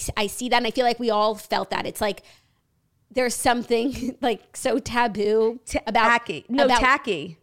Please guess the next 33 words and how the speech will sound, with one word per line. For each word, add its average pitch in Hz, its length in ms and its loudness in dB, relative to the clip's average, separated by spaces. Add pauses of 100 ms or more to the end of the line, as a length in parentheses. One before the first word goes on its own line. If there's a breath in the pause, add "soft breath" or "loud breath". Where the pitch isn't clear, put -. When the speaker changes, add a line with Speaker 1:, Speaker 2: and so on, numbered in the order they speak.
Speaker 1:
And, 294 180 0
and 277 140 -6 (300)
about 233 440 0 (100)
n-, 277 160 -10 (120)
not 285 260 -2 (100)
even 233 220 -4
acting 208 420 -4
in 208 80 -6
general, 220 240 -2
'cause 240 100 -6
I 240 60 -2
feel 277 140 -2
like 277 140 0
if 262 60 -8
she 277 140 -4
was 269 220 -2 (180)
on 277 180 0
Broadway, 285 400 0
it 180 120 -6
would 208 140 -4
have 175 40 -6
been 190 120 -4
different. 185 320 -8
Like, 202 100 -12
there's 240 180 -2
something 269 280 -4
so 262 160 -4
tacky 233 260 -2
about 233 200 0
Speaker 2:
Mm-hmm. 262 400 -4
Speaker 1:
Hollywood. 196 680 -2 (120)
Speaker 2:
Hollywood. 180 800 0 (280)
Yeah. 208 420 2